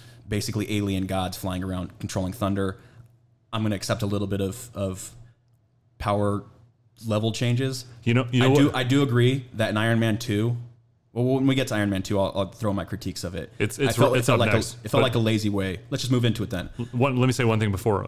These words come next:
Speaker 2: Let me think. I was thinking as we were talking about this of my favorite example of a physical ailment being attached to a character that you're already, like, rooting for, where I thought it was done perfectly. Gladiator. In the final sequence before he's going to fight
Speaker 1: Oh, when he,
Speaker 2: Caesar.
Speaker 1: when he gets the
Speaker 2: When he gets knifed in the
Speaker 1: lung.
Speaker 2: side,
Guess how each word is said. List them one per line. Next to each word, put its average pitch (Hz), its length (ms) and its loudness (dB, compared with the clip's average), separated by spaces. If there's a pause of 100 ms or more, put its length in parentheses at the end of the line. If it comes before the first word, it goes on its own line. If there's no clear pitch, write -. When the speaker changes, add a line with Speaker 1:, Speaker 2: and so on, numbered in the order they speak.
Speaker 2:
Let 123 140 4
me 139 160 2
think. 120 280 0
I 123 240 -2
was 117 140 0
thinking 113 340 0
as 101 80 0
we 98 60 0
were 104 60 2
talking 107 180 0
about 98 140 2
this 101 160 -2
of 98 80 -2
my 104 200 2
favorite 113 340 0
example 101 460 0
of 98 280 -2
a 107 120 -8
physical 107 380 -2
ailment 104 340 0
being 101 200 -2
attached 95 400 -4
to 98 160 2
a 92 40 0
character 101 380 0
that 95 220 -2
you're 98 240 2
already, 98 280 2
like, 95 200 -2
rooting 101 260 2
for, 90 320 -2 (400)
where 113 160 4
I 107 80 2
thought 107 160 2
it 104 40 0
was 95 120 -2
done 95 220 0
perfectly. 95 500 -2 (720)
Gladiator. 87 560 -2 (1800)
In 120 40 -4
the 117 60 2
final 120 220 2
sequence 110 320 0
before 107 280 2
he's 101 120 2
going 101 200 2
to 95 60 0
fight 98 320 -2 (120)
Speaker 1:
Oh, 110 160 4
when 110 80 6
he, 110 60 6
Speaker 2:
Caesar. 101 160 2
Speaker 1:
when 101 100 0
he 104 60 0
gets 101 180 -2
the 98 300 -4
Speaker 2:
When 113 120 4
he 110 40 2
gets 104 180 -2
knifed 110 200 0
in 98 40 -6
the 101 80 2
Speaker 1:
lung. 98 80 2
Speaker 2:
side, 92 360 0